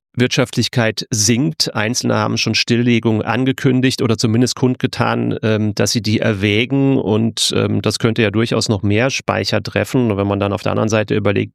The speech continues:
die sind schon eigentlich relevant für unsere Gasversorgungssicherheit. Wir haben vor drei Jahren, das saßen wir alle zu Hause, haben die Heizung runtergedreht, weil wir gesagt haben,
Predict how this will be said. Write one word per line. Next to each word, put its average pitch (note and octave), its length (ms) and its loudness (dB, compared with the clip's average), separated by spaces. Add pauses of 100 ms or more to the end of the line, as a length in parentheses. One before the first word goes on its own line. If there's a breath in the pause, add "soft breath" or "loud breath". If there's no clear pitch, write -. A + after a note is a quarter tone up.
(120)
die G2+ 80 0
sind A2 200 0
schon - 220 0
eigentlich A2 440 -2
relevant G#2+ 520 -2
für A#2 100 -2
unsere G#2+ 220 0
Gasversorgungssicherheit. A2 1120 -2
Wir A2 60 0
haben G#2 100 -2
vor G#2+ 120 -2
drei G#2 260 -2
Jahren, C3+ 420 0 (460 loud breath)
das - 100 -6 (100)
saßen B2 280 0
wir A2 80 2
alle C3 160 -2
zu B2 120 0
Hause, B2+ 280 0
haben G#2+ 80 -2
die G#2 100 0
Heizung B2+ 260 0
runtergedreht, A#2 600 0
weil G#2+ 100 0
wir G#2 80 -2
gesagt A2 320 -2
haben, G#2+ 240 -2